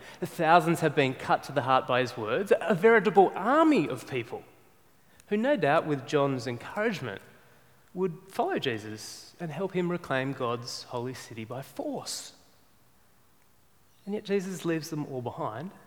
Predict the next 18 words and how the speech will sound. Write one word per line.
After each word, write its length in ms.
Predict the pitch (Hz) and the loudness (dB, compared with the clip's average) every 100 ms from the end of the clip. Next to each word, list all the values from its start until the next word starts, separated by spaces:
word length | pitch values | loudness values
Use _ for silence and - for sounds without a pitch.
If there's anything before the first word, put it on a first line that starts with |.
| - _ _ _ _ _ _ - | -20 _ _ _ _ _ _ -16
and 120 | 123 | -6
heads 180 | 165 143 | -6 -4
out 240 | 123 143 - - - - _ | -4 -4 -6 -20 -20 -20 _
on 80 | 131 | -10
his 120 | 175 | -6
own 340 | 123 104 107 110 - _ _ _ _ _ _ - | -6 -6 -10 -14 -20 _ _ _ _ _ _ -20
into 140 | - | -16
the 80 | 113 | -8
wilderness. 640 | 180 156 110 95 - - _ _ _ - _ _ _ - - _ _ _ _ _ _ _ - _ _ _ | -6 -6 -10 -14 -20 -20 _ _ _ -20 _ _ _ -20 -20 _ _ _ _ _ _ _ -20 _ _ _
Why? 360 | 208 262 - - - _ _ _ _ _ _ _ _ _ _ _ _ _ _ _ _ _ _ _ _ _ _ _ _ _ _ _ _ _ _ _ _ | -14 -14 -14 -18 -20 _ _ _ _ _ _ _ _ _ _ _ _ _ _ _ _ _ _ _ _ _ _ _ _ _ _ _ _ _ _ _ _
The 100 | 160 | -10
answer 260 | 208 - 151 | -8 -6 -8
is 120 | 120 | -6
that 240 | 123 - | -8 -10
Jesus, 440 | - 120 117 147 - | -8 -8 -8 -12 -12
the, 280 | 127 123 - | -10 -10 -10
the 80 | |
Messiah, 520 | 120 113 - 107 110 | -10 -10 -10 -8 -8